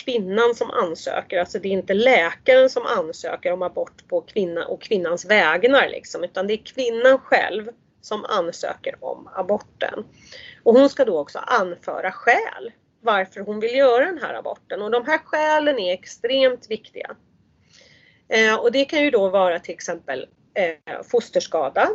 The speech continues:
som är den stora majoriteten av de här ansökningarna,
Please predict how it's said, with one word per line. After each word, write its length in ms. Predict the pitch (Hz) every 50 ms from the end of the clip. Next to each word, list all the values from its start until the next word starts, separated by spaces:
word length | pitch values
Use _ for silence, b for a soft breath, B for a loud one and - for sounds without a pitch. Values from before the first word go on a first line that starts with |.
| - _
som 220 | _ - - 220 196
är 80 | 185
den 120 | 175 170 180
stora 360 | - - - 185 165 165 165
majoriteten 880 | 165 165 160 160 160 160 160 - - - - - _ 214 220 254 311 311 -
av 220 | 220 214 202 196
de 140 | 208 202 196
här 240 | 190 180 180 180 - _ _
ansökningarna, 880 | 226 208 190 185 - 190 175 175 - - 196 180 180 185 202 240 269